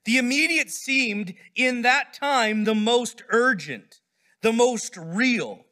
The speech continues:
They went about planning meals, changing diapers, preparing weddings, going to work, buying and selling. These seemed to them the greatest principles of life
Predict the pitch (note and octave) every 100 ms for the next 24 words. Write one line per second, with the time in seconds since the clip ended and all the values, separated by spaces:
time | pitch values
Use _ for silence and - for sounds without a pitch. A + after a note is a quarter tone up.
0 | _ _ _ _ _ _ _ - A3+ A#3+
1 | A#3 A3+ A3 - G#3 A3 A#3 A#3+ A#3+ A#3
2 | A3+ B3+ - - _ _ _ _ _ _
3 | _ - A3 A3 A#3 A3+ C4 G3+ G#3+ G#3+
4 | A3 G#3+ A#3 - - _ _ _ _ -
5 | G#3+ G#3+ A#3 A#3 C4+ C4 B3 A3+ G#3+ A3
6 | A#3+ A3+ - - _ _ _ _ G#3+ A3
7 | B3+ C4+ - C#4+ A#3 G3+ G3+ - - -
8 | _ _ _ D3+ A3 A3+ A#3+ B3+ C#4+ C#4+
9 | C4+ - A#3 G3+ F#3+ G3+ B3+ - _ _
10 | _ _ D#3 C#4 C4+ - - D4 E4+ F4
11 | D4+ A3 E3+ E3+ D3 D#3 G3+ - _ _
12 | _ _ G#3 F#3+ F#3 A3+ C#4 D#4 E4+ F4+
13 | - B3+ A#3+ - F#3+ G#3+ G3 F#3+ D#3+ E3
14 | D#3+ G2+